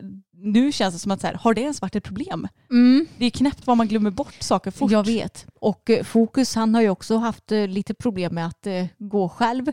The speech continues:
Speaker 2: Och det har ju egentligen inte varit för att, för grejen med Tage, det är att han har väl egentligen aldrig varit, eh, sådär jättespänd i skogen, utan han fick väl egentligen bara för sig att han skulle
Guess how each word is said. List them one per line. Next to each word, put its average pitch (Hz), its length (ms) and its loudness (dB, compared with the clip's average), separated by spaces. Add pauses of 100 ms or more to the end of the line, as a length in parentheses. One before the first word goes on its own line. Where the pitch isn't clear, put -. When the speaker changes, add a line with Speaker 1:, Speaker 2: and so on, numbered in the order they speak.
(300)
Speaker 2:
Och 220 300 2
det 233 200 2
har 233 180 4
ju 294 260 2
egentligen 220 440 2
inte 208 140 2
varit 185 400 2
för 202 100 -2
att, - 220 -6 (340)
för - 180 -4
grejen 233 360 2
med 233 100 2
Tage, 208 580 0
det 254 160 0
är 190 60 2
att - 140 -8 (560)
han 226 220 2
har 202 140 4
väl 277 120 -2
egentligen 240 280 -2
aldrig 170 300 -4
varit, 160 340 -6
eh, 78 180 -8
sådär 202 280 -6
jättespänd 294 1000 -4
i 311 60 2
skogen, 185 320 0
utan 202 180 -2
han 202 160 -2
fick - 200 -6
väl 311 80 0
egentligen 208 300 0
bara 185 180 2
för 240 380 2
sig 311 200 -4
att 277 160 -4
han 175 140 -6
skulle 160 380 -4